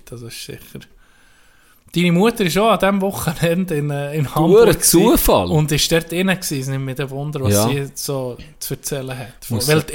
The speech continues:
Speaker 1: innen nachher bin ich noch nie gewesen.
Speaker 2: Fragen sie dann. Am
Speaker 1: Mhm.
Speaker 2: Wochenende gesehen ich sie.
Speaker 1: Dein Gesamteindruck von deinem Poltern, äh, sind deine Erwartungen, mir ging Erwartungen, mir ging, ähm,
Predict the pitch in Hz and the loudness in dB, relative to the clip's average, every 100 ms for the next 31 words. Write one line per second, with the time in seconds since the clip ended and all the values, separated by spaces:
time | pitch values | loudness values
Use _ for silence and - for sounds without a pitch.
0 | 160 170 156 156 151 131 127 131 135 135 | 0 0 -2 -4 -6 -12 -10 -8 -8 -10
1 | 139 - 87 101 101 113 117 107 98 92 | -12 -12 -10 -4 -4 -4 -6 -6 -8 -10
2 | - - 110 113 - 107 101 - 101 101 | -14 -6 -2 0 0 0 -2 -6 -6 -6
3 | - - - - - - - - - - | -8 -14 -16 -16 -16 -20 -20 -18 -16 -18
4 | - - - - - - - - - 190 | -18 -18 -18 -18 -10 -8 -8 -10 -4 -2
5 | - - 165 196 190 - 175 185 185 175 | 0 0 2 2 -2 -2 0 2 2 2
6 | 175 - 160 147 175 160 135 139 170 170 | -2 -2 -4 0 0 -2 -2 0 0 0
7 | 165 156 131 - - 170 135 - 160 143 | -2 -2 -2 -4 -10 -14 -6 -2 -2 2
8 | 185 190 165 143 139 143 160 175 - - | 2 2 2 0 2 4 4 4 2 2
9 | 151 143 139 139 - 156 147 127 127 139 | 2 2 0 -2 -2 0 2 2 2 0
10 | 151 - 139 139 131 131 - 135 139 135 | -2 -4 -6 -4 -6 -6 -6 -4 -2 -2
11 | 123 120 123 127 120 143 127 | -2 -4 -4 -6 -8 -12 -16